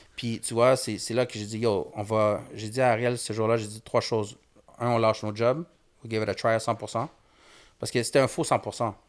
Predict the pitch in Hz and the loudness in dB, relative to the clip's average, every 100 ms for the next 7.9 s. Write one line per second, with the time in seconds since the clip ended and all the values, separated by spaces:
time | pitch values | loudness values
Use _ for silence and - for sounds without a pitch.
0 | _ _ _ - 104 110 110 120 117 107 | _ _ _ -6 -4 -2 2 2 2 -2
1 | 104 101 110 - 95 104 104 - 107 107 | -4 -4 -4 -4 -4 -2 -2 -4 -6 -8
2 | - 107 135 - - _ _ _ _ _ | -4 -4 -4 -6 -16 _ _ _ _ _
3 | _ - 107 98 - - 98 104 - - | _ -12 -10 -8 -10 -10 -10 -8 -8 -8
4 | 104 92 107 101 98 - 104 107 101 117 | -6 -4 -4 -4 -6 -10 -6 -6 0 0
5 | 131 - 101 98 - - 104 104 110 139 | 0 -2 -8 -8 -8 -6 -4 -2 -2 -4
6 | - - - - _ 123 117 123 120 104 | -8 -20 -20 -20 _ 0 2 2 2 2
7 | 104 - 110 - 95 120 104 101 | 2 2 0 0 -6 -4 -6 -8